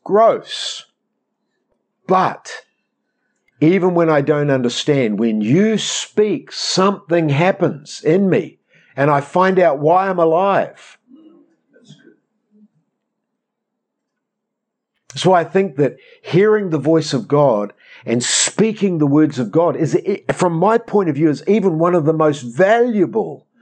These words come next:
Sorry, I'm preaching, aren't I? Settle down, Kristen. I just get, I just have this inf-, I f-, just have this inferno inside me. I,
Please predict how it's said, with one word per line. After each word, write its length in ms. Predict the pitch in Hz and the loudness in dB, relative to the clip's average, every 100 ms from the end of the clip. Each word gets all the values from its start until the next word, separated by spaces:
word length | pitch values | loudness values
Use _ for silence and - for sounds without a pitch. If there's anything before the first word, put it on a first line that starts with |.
| _ _ | _ _
Sorry, 220 | - 123 107 | -16 -6 -6
I'm 100 | - | -4
preaching, 440 | - 156 156 101 | -2 -2 -4 -8
aren't 180 | 123 139 | -4 -4
I? 200 | 95 - _ - - - - - | -6 -14 _ -20 -20 -20 -20 -20
Settle 340 | - 143 127 | -4 0 0
down, 220 | 110 117 | 0 -2
Kristen. 360 | 113 120 - 85 | -8 -14 -14 -12
I 120 | 117 | -10
just 220 | 139 - | -8 -10
get, 280 | - - - _ - - - - - - - _ - _ _ _ _ | -10 -14 -20 _ -20 -20 -20 -20 -20 -20 -20 _ -20 _ _ _ _
I 80 | 131 | -6
just 220 | 131 175 | -2 0
have 160 | 196 175 | 2 0
this 200 | 151 151 | 0 -2
inf-, 320 | 131 104 - | -4 -4 -6
I 100 | - | -6
f-, 340 | - - - - | -6 -8 -14 -4
just 200 | 165 - | -4 0
have 120 | 170 | -2
this 220 | 127 117 | 0 -2
inferno 760 | 123 104 - 135 131 127 92 92 - - | -4 -4 -4 0 2 0 -2 -8 -16 -18
inside 640 | - 113 101 - 107 92 92 | -6 -2 -2 0 0 0 -6
me. 80 | |
I, 160 | 95 110 | -8 -6